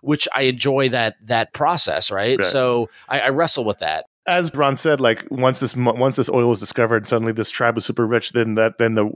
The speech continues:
Speaker 2: the white establishment in the country came, you know, swooped in like vultures to try to take the money through the system of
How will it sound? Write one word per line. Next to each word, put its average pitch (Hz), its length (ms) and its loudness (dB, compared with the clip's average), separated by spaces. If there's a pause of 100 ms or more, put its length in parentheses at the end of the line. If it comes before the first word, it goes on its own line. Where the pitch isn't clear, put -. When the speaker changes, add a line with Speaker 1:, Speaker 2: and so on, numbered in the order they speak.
(100)
Speaker 2:
the 110 120 2
white 107 260 2
establishment 113 580 -2
in 113 40 -8
the 107 60 -4 (120)
country 107 240 -2
came, - 300 -4
you 117 100 -4
know, 101 60 -2
swooped - 300 0
in 120 100 6
like 95 120 -2
vultures 110 540 0 (440)
to 120 100 -2
try 123 160 0
to 104 80 -4
take - 260 -4
the 107 100 -4
money 113 380 -2 (260)
through 131 160 2
the 113 120 2
system 113 460 -2
of 101 460 2